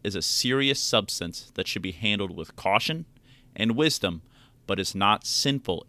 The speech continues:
in and of itself. One more time. Alcohol is a serious substance that should be handled with caution and wisdom, but is not sinful in and of itself.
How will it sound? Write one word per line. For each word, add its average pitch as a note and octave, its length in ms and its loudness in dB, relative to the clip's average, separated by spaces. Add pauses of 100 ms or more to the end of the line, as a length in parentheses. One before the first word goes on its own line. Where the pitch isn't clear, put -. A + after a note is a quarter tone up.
(120)
in A2+ 280 4
and G#2 200 -2
of F#2 220 0
itself. F2+ 400 -2
One F#2+ 120 -4
more G#2 100 0
time. F2+ 260 -2 (560)
Alcohol A#2 560 6
is F#2+ 140 -4
a - 40 -6
serious A#2 480 0
substance B2 600 0
that - 160 -6
should G#2 240 -6
be G2 100 -4
handled G#2+ 400 0
with E2+ 220 -10
caution C#3 500 0 (320)
and A#2 220 0
wisdom, G#2 560 -4
but F#2+ 100 -2
is F#2+ 140 -6
not G2 260 -2
sinful - 560 -4 (220)
in G2+ 400 -2
and F#2+ 200 -4
of F2 280 -2 (520)
itself. - 460 -6